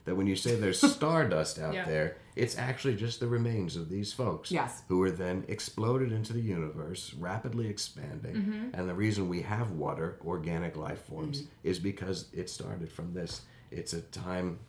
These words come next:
Speaker 1: you know, fold.
Speaker 3: That seems like the most likely.
Speaker 2: I would also really
Speaker 1: Again,
Speaker 2: enjoy
Speaker 1: just
Speaker 2: if,
Speaker 1: speculating.
Speaker 2: um, this was just, like,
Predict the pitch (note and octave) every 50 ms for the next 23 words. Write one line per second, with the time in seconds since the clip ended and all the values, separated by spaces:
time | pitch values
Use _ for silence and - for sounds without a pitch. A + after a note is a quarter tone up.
0 | - - - - - F2+ F2+ F2 E2+ D#2+ D#2+ - - - - - - G#2+ F#2+ E2
1 | D#2 D#2 D2 - - - G#3 - - - - G3 D#3 C#3+ - - C3 B2 - C3+
2 | C3 B2 A#2+ A#2 - - A2 A#2 A#2+ - - B2 G#2+ A2 - - - - - -
3 | - - - - - B3 C4+ D#4+ D#4 C#4+ C4+ C4+ D4 D4+ D#4+ D#4 C4 A#3+ A#3+ A#3
4 | A3+ A3 - - C#3 - - - - G#3+ G#3 G#3 G3+ G3+ - - - G2 - -
5 | - - - E2+ F#2 G#2 - - A3 G#3 G3 F#3+ F#3 F#3 F#3 F#3 F#3 F#3 F#3 F#3+
6 | - - - - - - - - - - - G3+ G#3 G3+ - G3+ F#3+ F3 - -
7 | G3 F3+ - - F#3 F3 F3+ F3 -